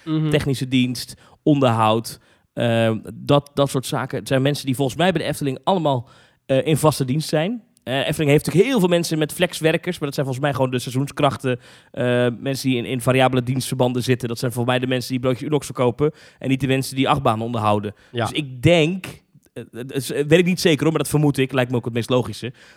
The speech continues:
Speaker 2: Dus ja, die mensen, die zijn nu fulltime, eh, beschikbaar om dat soort werkzaamheden te doen. Dus ik neem aan dat de Efteling die tijd ook daarvoor gebruikt.
Speaker 1: Ja.
Speaker 2: Ik hoop het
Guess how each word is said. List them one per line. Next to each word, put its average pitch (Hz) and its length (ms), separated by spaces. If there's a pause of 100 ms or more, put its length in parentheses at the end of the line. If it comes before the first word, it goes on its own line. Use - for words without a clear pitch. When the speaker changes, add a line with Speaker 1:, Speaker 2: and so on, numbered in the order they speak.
(140)
Speaker 2:
Dus - 100
ja, 147 120
die 226 160
mensen, 165 440
die 202 120
zijn 170 220
nu 180 140
fulltime, 202 640 (540)
eh, 151 520 (160)
beschikbaar 151 540
om 175 220
dat 180 180
soort 151 160
werkzaamheden 135 480
te 117 60
doen. 104 120
Dus 110 120
ik 151 160
neem 160 300
aan 175 360
dat 165 180
de - 60
Efteling 165 360
die 151 120
tijd 156 260
ook 139 160
daarvoor 135 320
gebruikt. 123 460
Speaker 1:
Ja. 117 320
Speaker 2:
Ik - 100
hoop 185 180
het - 180